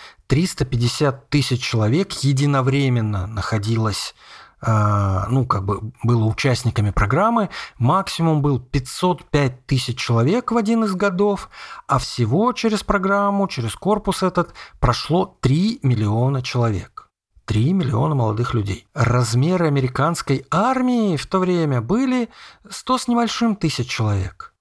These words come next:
То есть вот этот гражданский корпус, он был гораздо больше, чем американская армия. И у Рузвельта, и, ну, и в целом была принципиальная позиция, что никакой военной подготовки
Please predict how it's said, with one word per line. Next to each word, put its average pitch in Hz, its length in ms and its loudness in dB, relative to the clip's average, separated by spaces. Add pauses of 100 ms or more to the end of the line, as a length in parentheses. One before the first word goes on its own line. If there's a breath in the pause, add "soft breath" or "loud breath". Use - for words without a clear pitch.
(420)
То 160 140 2
есть - 340 -2 (540 loud breath)
вот 127 160 2
этот 143 200 2
гражданский 127 600 0
корпус, - 560 0 (400 loud breath)
он 156 240 2
был 135 240 2
гораздо 117 420 0
больше, 131 460 0
чем 127 300 -2
американская 113 640 -2
армия. 98 380 0 (100)
И 185 100 4
у 160 140 4
Рузвельта, 123 800 0
и, 175 100 0
ну, 185 140 4
и 151 40 2
в - 100 -6
целом 135 500 0
была 139 240 2
принципиальная 139 720 0
позиция, 127 720 -2
что 127 680 0 (580 loud breath)
никакой 143 800 2
военной 127 580 2
подготовки 117 1000 -2